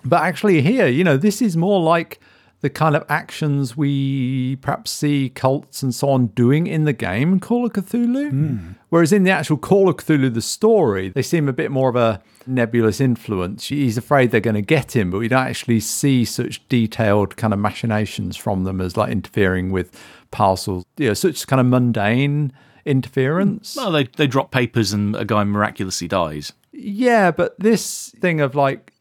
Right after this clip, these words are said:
Speaker 1: blocking the post, it's clear that this guy, Stanley Adams, has, has gone up and sort of used some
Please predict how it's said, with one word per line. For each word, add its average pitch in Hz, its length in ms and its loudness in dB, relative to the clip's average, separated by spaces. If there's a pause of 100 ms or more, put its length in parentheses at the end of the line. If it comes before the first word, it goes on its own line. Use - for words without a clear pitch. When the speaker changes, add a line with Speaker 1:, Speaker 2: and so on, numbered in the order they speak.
Speaker 1:
blocking 139 460 -2
the 127 60 0
post, 135 540 0 (180)
it's 160 220 -2
clear 180 360 2
that 139 340 -2
this 135 200 0
guy, 117 480 0
Stanley 123 440 -2
Adams, 120 380 2
has, 117 160 0
has 123 220 0
gone 123 180 2
up 123 200 2
and 113 140 2
sort 113 260 -4
of 98 100 -20 (320)
used 120 360 0
some 113 600 0